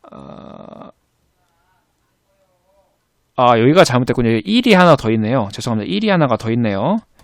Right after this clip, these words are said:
자, 일을 하나 더해가지고 마이너스 이 더하기 삼 아이가 되는 겁니다. 그래서 이 값이 아니고요. A가 마이너스 이, B가 삼이기 때문에 답은 십삼이 되는 겁니다. 사 더하기 구는 십삼이니까요. 그죠?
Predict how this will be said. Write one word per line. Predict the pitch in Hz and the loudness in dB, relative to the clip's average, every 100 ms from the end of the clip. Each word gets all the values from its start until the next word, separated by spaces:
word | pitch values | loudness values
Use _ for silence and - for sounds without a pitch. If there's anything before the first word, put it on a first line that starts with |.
| _ _ | _ _
자, | - | -6
일을 | 170 202 | 0 2
하나 | 202 180 | 4 4
더해가지고 | 127 120 131 131 131 135 196 | 2 2 4 2 0 0 0
마이너스 | 117 117 147 - | 2 2 0 -2
이 | 123 180 | -6 -2
더하기 | 214 202 185 | 2 2 2
삼 | - - 214 | -4 -4 -2
아이가 | 113 113 | 0 0
되는 | 107 101 104 | -2 -4 -6
겁니다. | 98 - - | -8 -12 -6
그래서 | 135 147 156 170 | -2 0 0 -4
이 | 113 - | -6 -8
값이 | 170 - - | -6 -6 -6
아니고요. | 107 123 143 110 117 208 220 - - - - | -4 -4 -2 0 2 2 0 -10 -20 -14 0
A가 | 110 151 180 180 175 175 147 | 4 6 6 6 8 10 8
마이너스 | 110 127 143 - | 6 4 2 -2
이, | 123 | -6
B가 | - - 127 151 | -6 -8 0 0
삼이기 | - 165 170 160 | 0 -4 -4 -4
때문에 | 135 135 135 | -2 -2 -4
답은 | - 107 - 147 | -6 -8 -4 -4
십삼이 | 151 - - - 190 208 190 | -4 -8 -12 -10 -6 -6 -6
되는 | 107 104 | -6 -6
겁니다. | 95 - - - _ _ _ - | -8 -12 -18 -20 _ _ _ -18
사 | - 117 123 | -2 0 2
더하기 | 123 | 2
구는 | 120 113 | 0 -4
십삼이니까요. | - - 190 143 98 92 - | -6 -8 -6 -6 -8 -12 -16
그죠? | 208 175 | -12 -12